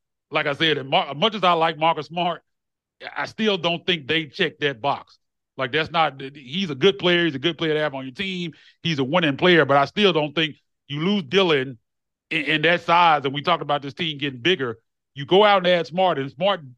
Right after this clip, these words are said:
can't bring a lot of things that Dillon brings, but I still think you need more size on the wing. It'd be nice if they could have another guy off the bench. It doesn't even have to be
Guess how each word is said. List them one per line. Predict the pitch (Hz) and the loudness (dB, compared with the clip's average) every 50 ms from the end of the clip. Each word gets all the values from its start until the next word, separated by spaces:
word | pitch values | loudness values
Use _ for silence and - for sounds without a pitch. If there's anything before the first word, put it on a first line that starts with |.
| _ _ | _ _
can't | - 190 196 190 180 156 | -6 -4 -2 -2 -4 -4
bring | 127 156 185 190 180 | -4 -4 -4 -2 -2
a | 160 | -2
lot | 156 160 170 165 | 0 0 0 -2
of | 151 120 | -4 -6
things | 180 180 170 151 | -8 -6 -6 -6
that | 139 143 139 | -8 -8 -4
Dillon | 139 175 170 151 143 | -4 -4 -4 -4 -6
brings, | 143 160 175 175 175 170 165 156 - _ _ _ _ _ _ | -6 -4 -2 -2 -2 -4 -6 -10 -14 _ _ _ _ _ _
but | 143 143 | -4 -2
I | 139 | -2
still | 123 - 202 196 180 | -2 0 0 0 0
think | 180 180 175 165 120 151 | 0 -2 -4 -4 -4 -6
you | 160 | -8
need | 151 160 160 151 147 147 | -6 -6 -6 -8 -6 -6
more | 147 147 131 | -4 -4 -4
size | - - 147 147 156 156 151 151 156 - - _ _ _ _ _ | -4 -2 0 2 2 2 2 0 -2 -4 -10 _ _ _ _ _
on | 139 143 | -12 -10
the | 135 | -6
wing. | 135 156 165 165 147 | -2 0 2 2 2
It'd | 151 147 135 | 0 0 -2
be | 143 135 | -2 -2
nice | 143 156 160 156 123 | 0 0 0 -2 -4
if | 135 117 | -4 -4
they | 135 151 | -4 -4
could | 143 143 139 | -2 -2 -2
have | 143 143 131 | -2 -4 -4
another | 135 143 151 151 147 131 | -4 -6 -6 -6 -6 -6
guy | 123 143 147 147 147 147 139 - _ _ _ _ | -4 -2 0 0 0 -2 -4 -6 _ _ _ _
off | - 147 143 | -6 -6 -6
the | 131 123 | -6 -4
bench. | 123 165 170 165 - | -2 -2 -2 -2 -2
It | 143 | -2
doesn't | 175 190 190 | -2 -2 -2
even | 175 160 | -2 -4
have | 160 143 | -4 -4
to | 131 131 | -4 -6
be | 123 151 156 156 156 151 143 127 | -6 -6 -4 -4 -6 -6 -8 -12